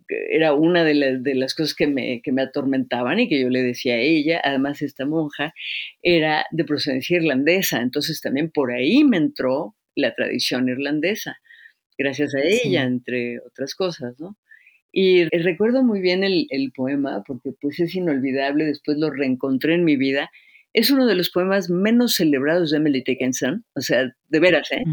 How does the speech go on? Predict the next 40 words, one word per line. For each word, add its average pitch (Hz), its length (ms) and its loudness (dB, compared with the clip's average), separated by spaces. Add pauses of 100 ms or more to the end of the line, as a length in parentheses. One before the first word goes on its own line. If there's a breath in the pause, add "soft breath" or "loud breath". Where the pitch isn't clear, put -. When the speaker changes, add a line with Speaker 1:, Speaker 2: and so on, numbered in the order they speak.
Speaker 1:
O - 40 -10
sea, - 140 -2
no 170 160 2
Speaker 2:
Ujú. 202 80 4
Speaker 1:
es 196 80 2
de 185 80 4
los 156 180 0
que 143 100 -2
cita 147 280 -6
todo 143 160 -2
el 151 80 0
mundo 196 420 2
o 139 100 -2
de 135 80 -4
los 131 240 -8
que 127 240 -2 (640 loud breath)
casi, 147 240 -2
casi 147 340 0
define 156 440 2
en 151 120 2
su 143 160 -4
poética, 170 600 0 (840 soft breath)
chiquitito. 233 640 -2
Speaker 2:
Ujú. 151 280 -10 (400)
Speaker 1:
"I 180 120 2
think 254 460 0 (100)
that 156 200 -2
the 160 120 0
root 240 300 0
of 208 120 -2
the 185 120 0
wind 151 500 -2 (200)
is 170 200 2
water. 143 520 -2 (760 loud breath)
It 220 80 4
would 202 220 2
not 196 260 0
sound 269 480 2
so 160 300 0
deep - 380 -4